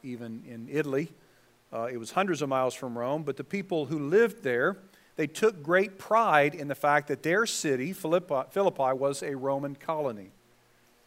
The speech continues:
They understood what it meant to be citizens of the great empire, and they didn't take it for granted. And many of them had ac-, actually worked very hard to become citizens of Philippi. So just being born in, in Philippi didn't make you a Roman citizen.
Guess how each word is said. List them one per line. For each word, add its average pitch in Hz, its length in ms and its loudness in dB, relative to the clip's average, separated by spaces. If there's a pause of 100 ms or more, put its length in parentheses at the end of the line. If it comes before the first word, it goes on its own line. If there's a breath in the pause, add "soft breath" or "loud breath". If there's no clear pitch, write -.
(440 soft breath)
They 117 140 -4
understood 139 460 0
what 127 160 0
it 127 40 -4
meant 143 240 -6
to - 80 -10
be 120 120 -8
citizens 120 520 -6
of 120 80 -8
the 120 80 -8
great 139 300 2
empire, 127 560 -4 (920 soft breath)
and 123 120 -6
they 123 80 -2
didn't 143 400 -6 (160)
take 135 240 -6
it 135 80 -10
for 143 100 -8
granted. 139 400 -2
And 135 120 -4
many 202 200 2
of 208 60 0
them 180 160 2
had 170 120 4
ac-, 170 260 4
actually 220 280 4
worked 190 260 2
very 208 280 4
hard 180 500 8 (300 loud breath)
to 202 100 -2
become 247 340 0
citizens 185 520 0
of 170 80 -4
Philippi. 160 420 2
So 165 240 0 (540 loud breath)
just 233 280 2
being 240 260 0
born 254 300 8
in, 196 220 -2
in 175 160 -6
Philippi 185 400 4
didn't 190 240 0
make 185 220 -2
you 165 80 0
a - 20 0
Roman 143 260 0
citizen. 120 420 -8